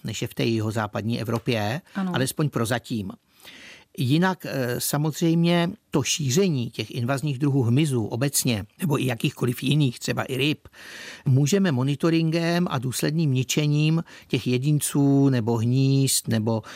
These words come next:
Speaker 1: těch hejn, eh, samozřejmě zpomalit. Nicméně,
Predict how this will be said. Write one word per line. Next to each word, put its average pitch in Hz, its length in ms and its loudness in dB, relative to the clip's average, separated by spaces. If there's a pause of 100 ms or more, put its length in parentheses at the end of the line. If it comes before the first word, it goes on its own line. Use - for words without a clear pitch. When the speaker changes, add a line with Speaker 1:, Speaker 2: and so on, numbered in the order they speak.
(220)
Speaker 1:
těch - 340 -6
hejn, 147 520 0 (440)
eh, 123 240 -6
samozřejmě 143 640 0
zpomalit. 107 760 -2 (580)
Nicméně, 151 1160 2